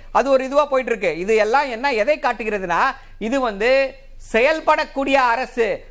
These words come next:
சொன்னதை செய்வோம், செய்வதை சொல்வோம். அதே போல இன்னொரு முக்கியமான விஷயம் என்னன்னா, மு-, ஆ, தமிழ்நாட்டுடைய முதல்வர் சுட்டிக்காட்டி இருப்பது, அ, என்ன பண்ணாங்க, ஏது பண்ணாங்கன்னு கேட்டாங்களே, தமிழ்நாட்டுல சென்னையில ஒரு சிறு மழைக்கே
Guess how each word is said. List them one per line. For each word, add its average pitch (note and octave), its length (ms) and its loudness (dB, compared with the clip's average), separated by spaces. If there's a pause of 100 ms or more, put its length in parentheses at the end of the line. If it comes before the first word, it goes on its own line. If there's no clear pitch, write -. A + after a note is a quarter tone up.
சொன்னதை D4 560 2
செய்வோம், B3+ 580 0 (180)
செய்வதை D4+ 520 4
சொல்வோம். A#3+ 540 0
அதே B3+ 280 4
போல A#3+ 420 0
இன்னொரு D4 260 4
முக்கியமான B3+ 420 -2
விஷயம் G#3+ 320 -2
என்னன்னா, A3 180 2 (120)
மு-, G#3 80 0
ஆ, F3+ 320 2 (220)
தமிழ்நாட்டுடைய B3 600 0
முதல்வர் B3 320 0
சுட்டிக்காட்டி A3+ 440 0
இருப்பது, G3 480 0 (360)
அ, A#3+ 220 2
என்ன B3 200 2
பண்ணாங்க, B3 320 -2
ஏது C4 240 2
பண்ணாங்கன்னு A#3 400 -4
கேட்டாங்களே, G3+ 380 0 (280)
தமிழ்நாட்டுல B3+ 680 0
சென்னையில B3+ 760 0 (320)
ஒரு A3+ 180 2
சிறு D4 400 0
மழைக்கே B3 600 0